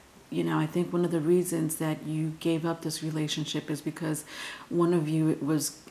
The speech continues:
um, giving more than, and, and the other one was taking more. You know what I mean? Like, one was giving more and, than the other. Um, that could have been the big rift in the relationship for sure.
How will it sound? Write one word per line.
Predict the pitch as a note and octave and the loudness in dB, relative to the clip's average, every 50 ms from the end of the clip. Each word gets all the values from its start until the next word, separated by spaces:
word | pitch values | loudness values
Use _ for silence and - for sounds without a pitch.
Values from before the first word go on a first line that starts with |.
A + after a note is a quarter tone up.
| - - | -6 -2
um, | D#3 D3+ D3 C#3+ C#3+ C#3+ D3 - - - - - D3+ | 0 2 2 2 0 -2 -4 -6 -10 -10 -10 -8 0
giving | - F#3 F3 D3 D3+ D3+ D#3 D#3 | 2 4 4 4 4 2 2 4
more | D3+ D3+ D3 D3 C#3+ | 4 4 4 2 2
than, | C3 C#3+ C#3 C3+ C3 - - - - - - - - - - - - - - - - - | 2 0 0 0 0 -2 -6 -10 -18 -20 -20 -20 -20 -20 -20 -20 -20 -20 -20 -18 -6 -4
and, | D3+ D3+ - - - - | -2 -2 -2 -4 -4 -2
and | D3+ D3+ | 0 0
the | D3+ D3 D#3 | 2 0 0
other | D3 D3 D3 | 0 0 0
one | C#3+ C#3+ C3+ C3+ | 2 2 2 2
was | B2 C3 - | 0 -2 -4
taking | - - C#3 B2 - - - F#2+ E2+ - - - - - - - | -2 -2 -2 -2 -2 -4 -6 -4 -4 -4 -6 -8 -12 -14 -8 -6
more. | - D3 C#3+ B2 B2 | -4 -2 0 0 0
You | D#3+ D#3+ | 0 0
know | E3+ | 2
what | F3 F3 | 2 2
I | E3+ | 2
mean? | E3+ F3 F3 D#3+ | 4 2 2 2
Like, | D#3 C#3+ C#3+ C#3+ - - - - - - - - - - - - | 2 2 0 0 -2 -8 -14 -12 -12 -12 -12 -12 -14 -16 -10 -2
one | E3+ E3+ F3 F#3 | 2 4 4 6
was | G3+ G3+ G3 | 4 2 0
giving | - - F3+ E3 E3+ E3+ E3+ D#3+ | 0 2 2 2 4 2 2 2
more | D#3+ D#3 D3+ D3 D3 C#3+ C#3+ - - - - - - | 2 4 4 4 4 2 0 -2 -6 -12 -12 -4 -2
and, | D#3 D#3 D3+ D#3 D3 C#3 C3 - - - - - - - - - - - - | 0 2 2 2 0 0 -2 -6 -12 -20 -20 -20 -20 -20 -20 -20 -16 -12 -8
than | D#3 D3+ D#3 D3 C#3+ | -4 0 2 2 4
the | C#3+ C#3+ C3 | 4 2 2
other. | F2+ D2+ - - - - - - - - - - - - - - - - - - - - - - - - - - - - - - - - - - - - - - - - - - - - - - - - - - | 0 -2 -4 -8 -8 -10 -12 -16 -20 -20 -20 -20 -20 -20 -20 -20 -20 -20 -20 -20 -20 -20 -20 -20 -20 -20 -20 -20 -20 -20 -20 -20 -20 -20 -20 -20 -20 -20 -20 -20 -20 -20 -20 -20 -20 -20 -20 -20 -20 -20 -8 -4
Um, | C#3 C#3+ C#3 C3+ C3 C3+ | -4 -2 -2 0 -2 0
that | - C#3+ C#3+ C#3+ | 0 0 -2 0
could | - D#3+ | 0 -2
have | D3+ C#3 | -2 0
been | - D3 C#3+ C#3 | 0 2 2 2
the | C#3+ | 2
big | C#3 C#3 - C#3+ C#3 - | 2 0 -2 -4 -2 -2
rift | C#3 A#2+ C3 C3 C3 - - - - - - - | -2 -2 -2 -2 -2 -4 -10 -10 -10 -10 -8 -4
in | - E3 D3+ | -2 0 0
the | D3+ | 2
relationship | D3 D3+ D#3 D#3+ D#3+ D#3 D#3 - - F3 F3+ - F3 F3+ F3 | 2 0 0 0 -2 -2 -2 -4 -4 -4 -4 -4 -4 -6 -6
for | - - C3+ C3+ | -6 -6 -6 -6
sure. | - - - - - C#3 C#3 C#3 C#3 C#3 D3 F#3+ C#4+ | -6 -6 -8 -8 -6 -4 -4 -2 -2 -2 -2 -4 -4